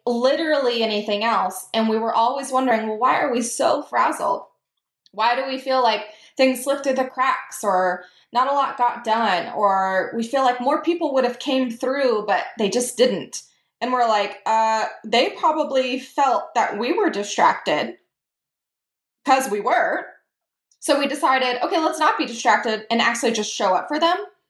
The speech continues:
And I cannot tell you, not just for them. I don't care if it didn't lead to one more extra sale. If us, like, actually being present, which I know that it did because it's obvious, but e-,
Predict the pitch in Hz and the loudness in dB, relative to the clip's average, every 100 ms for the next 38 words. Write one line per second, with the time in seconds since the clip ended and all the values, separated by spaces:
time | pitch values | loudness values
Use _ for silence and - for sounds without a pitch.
0 | _ _ _ _ - 262 269 285 311 269 | _ _ _ _ -2 0 0 -2 -4 0
1 | 277 285 - - 277 302 311 285 185 151 | 2 0 -4 -10 -2 2 2 -2 -4 0
2 | 202 202 - _ - 294 349 359 403 - | 0 0 -6 _ 0 4 4 2 -2 -2
3 | 330 226 143 - 311 370 - 311 302 269 | 0 2 0 0 0 0 -2 0 0 0
4 | 262 240 247 247 233 226 202 220 226 233 | 0 -2 0 -2 -2 -2 2 2 2 0
5 | 214 190 - - 185 - 196 - - _ | 0 0 -4 -6 -4 0 2 2 -4 _
6 | - - 247 254 302 - 247 226 - 320 | -10 -6 0 0 0 0 0 0 0 0
7 | 330 254 240 240 226 226 226 214 233 214 | 0 -2 0 0 0 0 0 0 0 -2
8 | - 226 240 208 202 202 254 233 208 175 | -2 0 2 2 0 0 2 2 2 -2
9 | 185 170 185 175 - 160 - - - 220 | -2 -2 -4 -6 0 2 2 0 -2 -2
10 | - 233 180 - - _ - | 2 4 4 -6 -18 _ -6